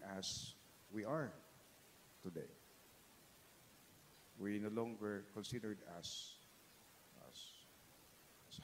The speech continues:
husband and wife, but we are generally as brothers and sisters. And, uh, we are like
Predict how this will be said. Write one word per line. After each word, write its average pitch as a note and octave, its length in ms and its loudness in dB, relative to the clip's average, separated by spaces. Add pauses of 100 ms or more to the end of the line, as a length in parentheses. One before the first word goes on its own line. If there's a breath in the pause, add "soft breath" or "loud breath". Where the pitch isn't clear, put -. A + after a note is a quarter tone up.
husband D#3+ 360 2
and - 200 -12
wife, - 240 -14 (1000)
but F#2+ 280 4
we G#2 80 2
are F#2+ 220 -2
generally G#2 720 4 (300)
as F2+ 200 0 (140)
brothers A2 420 2
and E2 100 -4
sisters. - 580 -6 (1600)
And, F#2+ 360 4
uh, F2 40 -2 (720)
we G2+ 80 6
are G2 140 8
like G#2 200 6